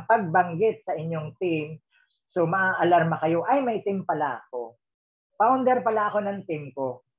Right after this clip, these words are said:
Tama, hindi tayo nagtayo ng team natin para lang sa pangalan, okay? So, mag-create po tayo ng sarili nating organization at or grupo, okay po?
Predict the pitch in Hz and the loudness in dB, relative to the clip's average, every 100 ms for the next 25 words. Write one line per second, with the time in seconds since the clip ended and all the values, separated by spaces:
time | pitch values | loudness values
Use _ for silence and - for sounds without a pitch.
0 | _ _ _ - 240 277 208 220 262 - | _ _ _ -4 0 2 4 4 2 -4
1 | _ 214 226 269 247 240 247 240 233 170 | _ -4 0 -2 2 4 6 4 2 0
2 | 214 208 214 202 196 - 190 185 180 175 | 0 2 0 -4 -6 -6 -6 -6 -4 -4
3 | 170 165 147 143 139 175 185 185 180 175 | -4 -2 -2 -4 -6 -2 0 0 0 0
4 | 170 165 _ - 180 180 156 147 135 117 | -4 -16 _ -6 -4 -2 -4 -2 -4 -4
5 | 110 - 131 123 147 175 254 254 _ _ | -8 -12 -12 -4 0 0 0 -4 _ _
6 | - 190 190 156 202 202 185 - 185 180 | -2 0 0 -4 -4 -4 -4 -4 -4 0
7 | 165 165 175 170 156 147 156 151 147 143 | 0 0 -4 -6 -6 -4 -4 -6 -6 -8
8 | - 214 254 - _ - 170 190 180 185 | -6 -8 -8 -16 _ -2 0 2 0 0
9 | 175 185 180 170 180 180 190 190 _ 151 | -2 0 0 0 0 0 -2 -6 _ -6
10 | 160 175 - _ _ _ 147 180 214 139 | -4 -4 -8 _ _ _ 2 4 4 -2
11 | 135 160 147 170 151 117 123 156 160 - | -4 -2 -2 -2 -2 -2 -4 -4 -6 0
12 | 240 | 0